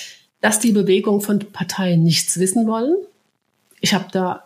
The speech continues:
zum Teil für Verständnis, ähm, weil, ähm, wir wissen, wie schwierig das ist, in die Machtgefügen von Parteien <laughs> einzugreifen.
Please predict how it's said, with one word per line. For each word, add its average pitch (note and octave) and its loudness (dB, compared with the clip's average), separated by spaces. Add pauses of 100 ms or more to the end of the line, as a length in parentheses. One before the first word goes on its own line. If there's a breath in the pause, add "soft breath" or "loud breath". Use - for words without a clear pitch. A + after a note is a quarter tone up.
(120)
zum G3+ 2
Teil F#3 0
für F#3 -2
Verständnis, F3+ -4 (720 soft breath)
ähm, G#3 2
weil, F#3+ -2
ähm, F3+ -2 (180)
wir F3+ 2
wissen, G3+ 0
wie E3+ -2 (220 loud breath)
schwierig A#3+ 2
das F#3 -2
ist, G#3+ -2
in F#3+ 2
die F3+ 2
Machtgefügen G3 0
von - -4
Parteien - -4
<laughs> - -20
einzugreifen. G3 -4